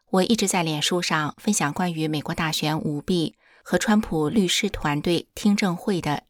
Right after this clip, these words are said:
真实新闻信息。在政协大战中，我抱着紧张的心情，想让自己社交网络上的联系人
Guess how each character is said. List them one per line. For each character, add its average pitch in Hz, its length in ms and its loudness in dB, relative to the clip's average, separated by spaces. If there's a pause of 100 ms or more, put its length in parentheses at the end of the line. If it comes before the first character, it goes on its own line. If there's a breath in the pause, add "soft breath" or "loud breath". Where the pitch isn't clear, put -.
真 185 220 0
实 151 240 -2
新 160 200 0
闻 151 140 -2
信 156 260 -2
息。 - 360 -2 (880 soft breath)
在 185 280 4
政 190 160 0
协 165 180 -2
大 165 180 -2
战 151 240 -2
中， 170 320 -2 (300)
我 180 140 4
抱 175 200 2
着 156 280 -2
紧 151 260 -4
张 185 180 -4
的 170 80 -4
心 175 240 2
情， 151 380 -2 (380 soft breath)
想 196 180 4
让 214 160 6
自 220 140 4
己 156 200 0
社 170 200 0
交 185 180 0
网 151 160 -2
络 165 140 0
上 160 200 -2
的 151 80 -4
联 160 200 -2
系 - 180 2
人 151 360 -2